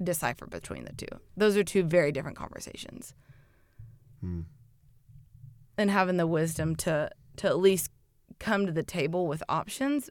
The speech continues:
Speaker 1: because that says that you've already, you've already thought through it and you've narrowed things down to where, like, these are your two options, and now you need help in the last little bit to, like, decipher between the two, versus just like, "I don't know what to do. <laughs> Can you just tell me?" You know?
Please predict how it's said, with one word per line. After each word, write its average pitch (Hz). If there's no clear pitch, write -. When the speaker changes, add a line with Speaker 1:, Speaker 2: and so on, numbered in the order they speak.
Speaker 1:
because 185
that 175
says 175
that 165
you've 175
already, 160
you've 226
already 202
thought 170
through 185
it 233
and 190
you've 165
narrowed 175
things 165
down 160
to 208
where, 170
like, 147
these 175
are 170
your 156
two -
options, 240
and 180
now 165
you 165
need 143
help 160
in 196
the 175
last 160
little 170
bit 156
to, 175
like, 165
decipher 160
between -
the -
two, -
versus 175
just 160
like, 107
"I 226
don't 226
know 220
what 208
to 196
do. 196
<laughs> -
Can 202
you 202
just 180
tell -
me?" -
You 196
know? 180